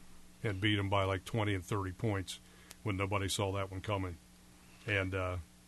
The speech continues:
we would be remiss if we did not mention the L S U Tigers and Joe Burrow, would we, or would we not?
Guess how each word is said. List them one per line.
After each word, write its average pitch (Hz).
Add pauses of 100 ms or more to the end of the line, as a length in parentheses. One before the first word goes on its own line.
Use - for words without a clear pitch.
(500)
we 131
would 143
be 143
remiss 135
if 127
we 127
did 110
not 98
mention 110
the 101
L 104
S 98
U 104
Tigers 104
and 104
Joe 107
Burrow, 131 (640)
would 110
we, 196 (340)
or 95
would 95
we 104
not? 107